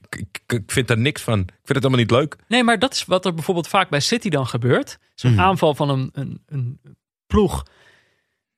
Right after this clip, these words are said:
Speaker 2: die dan misschien nog wel op hoog tempo de achterlijn haalt, maar dan wordt die bal altijd eventjes stilgelegd, blik gaat omhoog, even kijken wie staat daar.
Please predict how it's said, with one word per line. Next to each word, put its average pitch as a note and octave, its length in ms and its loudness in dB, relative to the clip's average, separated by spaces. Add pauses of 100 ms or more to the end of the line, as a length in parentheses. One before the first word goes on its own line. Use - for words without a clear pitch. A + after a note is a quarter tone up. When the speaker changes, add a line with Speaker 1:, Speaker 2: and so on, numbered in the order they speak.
(300)
Speaker 2:
die G#3+ 120 -2
dan G3+ 140 2
misschien G3+ 220 0
nog C#4 100 -2
wel G3 100 2
op E3 100 2
hoog F#3+ 240 2
tempo F#3 320 0
de D3+ 100 0
achterlijn A3+ 480 2
haalt, A3 320 0
maar E3 100 -4
dan F#3 120 2
wordt F3+ 140 2
die D3+ 100 -2
bal D#3 160 4
altijd F#3 260 2
eventjes G3 320 -2
stilgelegd, E3+ 720 -2 (100)
blik E3 280 -2
gaat E3 240 0
omhoog, D3 400 2
even F3 260 0
kijken D#3 320 0
wie B2+ 100 -4
staat F3 320 -2
daar. E3 220 -2